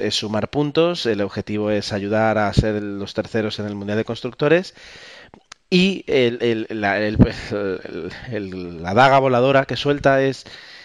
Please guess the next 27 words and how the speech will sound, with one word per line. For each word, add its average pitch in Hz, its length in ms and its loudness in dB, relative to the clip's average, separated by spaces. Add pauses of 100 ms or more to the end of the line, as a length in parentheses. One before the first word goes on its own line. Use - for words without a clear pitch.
(120)
dice, 110 260 -6
y 104 60 0
aunque 107 200 -2
a, 107 120 2
a 107 160 -2
veces 120 260 -2
la 123 100 2
gente 127 280 -2
se, 113 500 0
se 113 200 -4
ría 117 400 0
o, 98 160 -4
o 104 100 -6
no 113 100 -8
se - 120 -6
tome 117 180 -4
en 110 60 -6
serio 123 220 -2
el 104 80 -6
tema 117 240 -2
de 113 120 -2
que 107 100 -4
es - 140 -6
importante 117 560 -4
ir 120 160 -4
sumando 120 420 -4
puntos, 135 500 -6